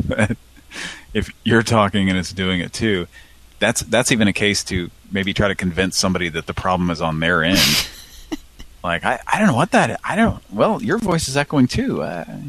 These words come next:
Speaker 1: it wasn't before." Yeah. <laughs>
Speaker 2: Exactly.
Speaker 1: Yeah.
Speaker 2: I'm gonna
Speaker 1: Okay.
Speaker 2: change the name of this to just to regular Pran Funkels, 'cause I think we've sufficiently tested things here.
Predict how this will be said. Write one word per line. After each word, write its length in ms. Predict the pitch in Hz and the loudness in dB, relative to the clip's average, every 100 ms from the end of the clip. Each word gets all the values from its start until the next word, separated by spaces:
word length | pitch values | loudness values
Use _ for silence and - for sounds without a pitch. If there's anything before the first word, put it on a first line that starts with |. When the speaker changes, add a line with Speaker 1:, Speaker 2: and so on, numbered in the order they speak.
| 123 - - | -12 -14 -10
Speaker 1:
it 80 | 90 | -4
wasn't 300 | 160 180 120 | -2 -2 -4
before." 540 | 90 - 87 113 139 120 | -8 -8 -6 -6 -6 -6
Yeah. 260 | 98 - - - - - - - - - | -8 -10 -12 -12 -12 -14 -20 -16 -12 -10
<laughs> 80 | - - - - - - - - - - - - - - - | -10 -10 -16 -20 -20 -20 -20 -20 -20 -20 -20 -20 -20 -16 -12
Speaker 2:
Exactly. 640 | 208 208 226 - 226 240 - - - - - - - - - - - | -12 -10 -12 -14 -18 -18 -18 -20 -20 -20 -20 -20 -20 -20 -20 -20 -16
Speaker 1:
Yeah. 320 | - - - - - - | -12 -10 -10 -14 -14 -8
Speaker 2:
I'm 120 | 226 | -4
gonna 360 | 247 240 208 170 | -2 -4 -4 -8
Speaker 1:
Okay. 280 | - - 110 135 | -10 -12 -12 -6
Speaker 2:
change 400 | - 214 208 202 | -6 -4 -6 -8
the 100 | 185 | -10
name 300 | 185 196 190 | -8 -8 -8
of 80 | 180 | -10
this 260 | 196 - | -12 -14
to 80 | 233 | -14
just 220 | 233 - | -14 -14
to 140 | - - | -16 -14
regular 340 | - - 185 | -12 -10 -10
Pran 320 | 185 190 190 | -12 -12 -12
Funkels, 460 | - 202 208 - - | -10 -12 -12 -16 -16
'cause 300 | - 214 - - - - - - - - | -18 -18 -18 -20 -20 -20 -20 -20 -20 -14
I 40 | |
think 200 | 214 208 | -12 -12
we've 140 | 202 - | -10 -10
sufficiently 800 | 180 - 175 - - 190 196 196 - - - - - - - - | -10 -10 -8 -8 -8 -10 -10 -12 -20 -20 -20 -20 -20 -20 -20 -12
tested 380 | 220 - - - | -12 -12 -14 -14
things 360 | 214 202 220 | -12 -12 -12
here. 220 | - 214 | -14 -16